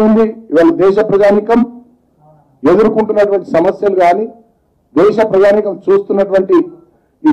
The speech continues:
దుర్మార్గ పరిస్థితులు కానీ, వీటన్నిటి ఫలితంగా ఇవాళ ఎనిమిదేళ్ల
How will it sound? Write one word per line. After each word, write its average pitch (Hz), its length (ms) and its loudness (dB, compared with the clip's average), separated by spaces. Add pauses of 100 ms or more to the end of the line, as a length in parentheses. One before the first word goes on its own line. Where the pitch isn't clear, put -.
(100)
దుర్మార్గ 208 480 2
పరిస్థితులు 190 640 -2
కానీ, 185 240 2 (680)
వీటన్నిటి 233 540 0
ఫలితంగా 226 560 0 (600)
ఇవాళ 190 260 2 (140)
ఎనిమిదేళ్ల 208 460 0